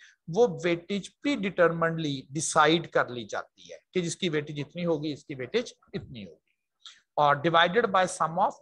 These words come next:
W। तो मैंने इसके साथ little bit W सबस्क्रिप्ट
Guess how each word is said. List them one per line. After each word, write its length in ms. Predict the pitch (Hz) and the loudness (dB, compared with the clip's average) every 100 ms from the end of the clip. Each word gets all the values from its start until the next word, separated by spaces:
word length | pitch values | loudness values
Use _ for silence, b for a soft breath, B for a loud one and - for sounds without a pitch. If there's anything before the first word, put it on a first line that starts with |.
| 147 | -6
W। 240 | 120 107 98 _ _ 226 | -6 -14 -20 _ _ -4
तो 60 | |
मैंने 280 | 214 208 226 | 2 2 0
इसके 240 | 196 - | -4 -4
साथ 240 | 202 180 180 | 2 4 4
little 460 | 185 220 - 220 | 2 -2 0 0
bit 300 | 190 160 165 | 0 0 0
W 180 | 175 202 | 0 -4
सबस्क्रिप्ट 540 | 180 165 165 - 240 | -2 -2 -2 -8 -10